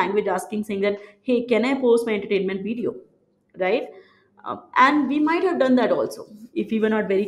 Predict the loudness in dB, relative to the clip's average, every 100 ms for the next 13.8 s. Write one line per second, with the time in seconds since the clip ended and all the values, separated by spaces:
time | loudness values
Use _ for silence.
0 | 0 -2 -2 -6 -6 -4 -4 -4 -6 -14
1 | -12 -12 -12 -16 -18 -4 -2 -2 -6 -10
2 | -6 0 0 0 -2 -2 -4 0 0 0
3 | -4 -8 -12 -8 -6 -4 -4 -2 -2 0
4 | 0 -2 -4 -6 -8 -14 -6 -2 2 4
5 | 4 2 0 -2 0 -2 -2 -2 -4 -4
6 | -10 -18 -20 -20 -20 -8 0 0 0 -2
7 | 2 4 6 4 2 -2 -2 -2 0 0
8 | -2 -4 -8 -12 -2 0 2 0 2 2
9 | 4 4 2 0 -4 -8 -8 -6 -2 -2
10 | -4 -8 _ _ -6 -6 -6 -12 -20 -20
11 | _ -4 -2 -2 -4 -6 -18 _ _ _
12 | _ _ _ -10 0 2 4 2 0 -4
13 | -4 -2 0 2 4 4 2